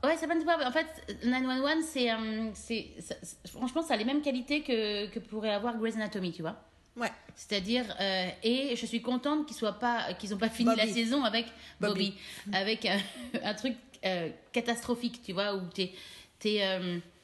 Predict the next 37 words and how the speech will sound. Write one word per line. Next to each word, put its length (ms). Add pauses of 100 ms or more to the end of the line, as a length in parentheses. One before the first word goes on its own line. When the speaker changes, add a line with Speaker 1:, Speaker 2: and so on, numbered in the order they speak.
(180)
Speaker 1:
parce 140
que 80
quand 100
même, 140
Grey's 160
Anatomy, 300
c'est 80
quand 80
même 160
les, 100
les, 260
les, 120
les 180
champions 540
pour 380
finir 260
la 120
saison 380
avec, 320
et 80
tuer 200
tout 100
le 80
monde, 180
tu 100
sais, 160
genre, 240
hop, 140 (220)
oh, 20 (380)
on 40
a 40
tué 120
lui, 160
on 40
a 80
tué 120
lui, 240